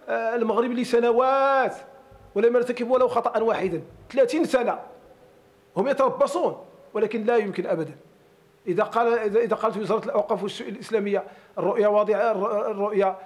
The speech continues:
آه، ممكنة، فهي ممكنة. إذا قالت الرؤية مثلًا، آه، عدم ثبوت الرؤ-، الرؤية ف-، ف-، ف-، فعدم ت-،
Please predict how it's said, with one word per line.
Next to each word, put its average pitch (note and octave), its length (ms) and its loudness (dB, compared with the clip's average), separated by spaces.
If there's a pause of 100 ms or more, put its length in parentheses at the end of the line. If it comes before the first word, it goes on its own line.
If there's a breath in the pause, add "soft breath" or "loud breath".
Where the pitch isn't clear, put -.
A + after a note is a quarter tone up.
(220 loud breath)
آه، F3+ 300 -6
ممكنة، G3 580 -2
فهي F#3+ 220 2
ممكنة. F3+ 280 -2
إذا F3+ 180 0
قالت G#3 260 -2
الرؤية G3 280 -2
مثلًا، G3 400 -4 (280 loud breath)
آه، F#3+ 600 -2
عدم G3 420 0
ثبوت F#3 280 -6
الرؤ-، F#3 160 -2
الرؤية G#3+ 540 -2 (100)
ف-، A3 100 -6
ف-، A3 240 -2
ف-، G#3 280 -4
فعدم F#3 420 -4
ت-، G3 180 -12